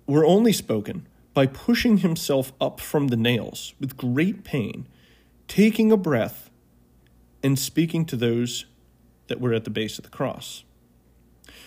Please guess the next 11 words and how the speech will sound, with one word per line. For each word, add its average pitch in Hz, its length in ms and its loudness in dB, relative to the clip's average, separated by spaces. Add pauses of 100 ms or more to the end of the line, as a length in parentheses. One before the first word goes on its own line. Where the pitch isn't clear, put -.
(140)
So - 180 2
when 190 140 6
Jesus 262 560 0 (140)
looks 180 320 0
at - 120 -4
John 123 480 0 (1000)
and 131 140 0
says, 117 640 -2 (580)
"Behold 180 720 0 (100)
your 131 380 0 (340)
mother," - 340 -4